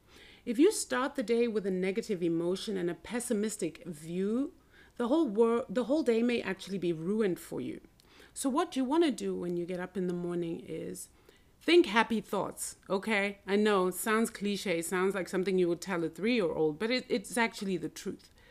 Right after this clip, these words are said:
Because how you start your day will determine how the rest of it goes. So think happy thoughts. Think wonderful things about yourself.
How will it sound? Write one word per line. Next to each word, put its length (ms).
Because 460
how 280
you 160
start 340
your 100
day 240
will 140
determine 520
how 160
the 120
rest 260
of 100
it 140
goes. 280
So 180
think 240
happy 300
thoughts. 520
Think 200
wonderful 380
things 320
about 240
yourself. 480